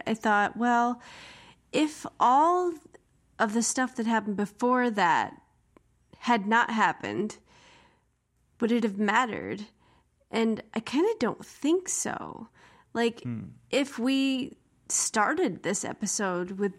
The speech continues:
Speaker 1: them discovering the door, would we be any worse off having missed all the other stuff in this episode? Not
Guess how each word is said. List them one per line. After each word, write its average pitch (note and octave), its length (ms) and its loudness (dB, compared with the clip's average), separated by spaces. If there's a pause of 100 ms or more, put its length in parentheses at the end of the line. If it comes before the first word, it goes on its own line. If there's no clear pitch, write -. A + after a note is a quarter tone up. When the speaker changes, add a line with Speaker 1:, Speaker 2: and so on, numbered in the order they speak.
(240)
Speaker 1:
them F#3+ 560 -2
discovering F#3+ 680 -2
the F#3 80 -2
door, F3 500 -2 (120)
would G#3 160 0
we A3 120 2
be G3+ 340 -2
any A3 240 2
worse F#3+ 320 -2
off G3 480 0 (500)
having G#3 400 2
missed G#3+ 280 -2
all G#3 200 0
the G#3 100 2
other G3+ 140 -4
stuff F#3+ 240 -6
in F#3 100 -2
this F#3 220 -4
episode? - 560 -10 (520)
Not E4 240 0